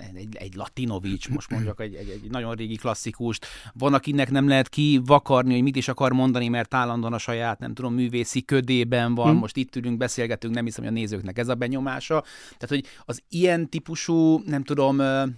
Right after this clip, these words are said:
Speaker 1: kérlek, jól értsd a szót, hogy, hogy két lábbal a földön álló, és te is mondtad magadról, ö, korábban a paraszt gyerek kifejezést
Speaker 2: Mhm.
Speaker 1: édesanyáddal kapcsolatban is. Szóval ez a,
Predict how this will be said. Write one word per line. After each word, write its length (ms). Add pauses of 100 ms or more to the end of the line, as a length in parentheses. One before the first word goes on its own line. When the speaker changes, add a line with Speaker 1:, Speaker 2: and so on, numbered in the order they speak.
(800)
Speaker 1:
kérlek, 440
jól 200
értsd 180
a 60
szót, 260
hogy, 300
hogy 140
két 280
lábbal 300
a 40
földön 440
álló, 160
és 160
te 120
is 160
mondtad 300
magadról, 580
ö, 160
korábban 400
a 80
paraszt 400
gyerek 240
kifejezést 420
Speaker 2:
Mhm. 80
Speaker 1:
édesanyáddal 520
kapcsolatban 580
is. 60 (200)
Szóval 200
ez 60
a, 140